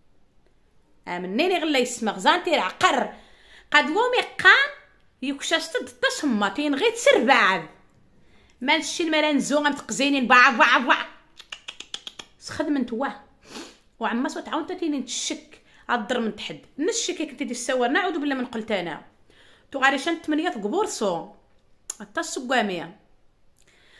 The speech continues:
روح نتاي شوية من التمنيات، كي دي ثدا ثم تختخ شي وذان. روح نتاي شوية من التمنيات، ما تجيبوش نحاش، المهم ثمنمية درهم مكسية جات تمنيات.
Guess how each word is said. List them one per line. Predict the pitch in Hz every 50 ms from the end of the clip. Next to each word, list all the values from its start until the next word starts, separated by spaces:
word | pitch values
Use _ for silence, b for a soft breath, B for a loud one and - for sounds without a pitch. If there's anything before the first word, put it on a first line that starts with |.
| b b b b b b b b b b b b b - - _ _ _ _ _ _ _ _ _ _ _ _ - -
روح | 320 349 349
نتاي | 349 330 - 415 415
شوية | - - 427 440 440 427
من | 330
التمنيات، | - - - - 330 311 277 240 226 208 208
كي | - - 311
دي | 294 311
ثدا | - 330 302 - - 359 349
ثم | 349 392 403 381 370 - - -
تختخ | - - - 453 453
شي | - - - 285 247
وذان. | 196 180 - 185 165 139 131 151 - - _ _ _ _ - _ _ b b b b b b b -
روح | 254 277 277 -
نتاي | 285 277 311 311 320
شوية | 311 - 349 370 370
من | -
التمنيات، | 403 - - - - 302 262 247 220 233 254 269
ما | 370 466
تجيبوش | - - 415 480 453 - - 466 392
نحاش، | 330 - - 320 311 302 302 320 370 359
المهم | - - - 480 523 494 453 480 440 -
ثمنمية | 415 392 370 370 339 330 330 349 359 359 - 247
درهم | - 349 359 415 403 427 453
مكسية | 440 - - - - 370 339 349 311 285
جات | 233 262 247 247 247 -
تمنيات. | 226 208 190 170 165 156 151 147 147 - -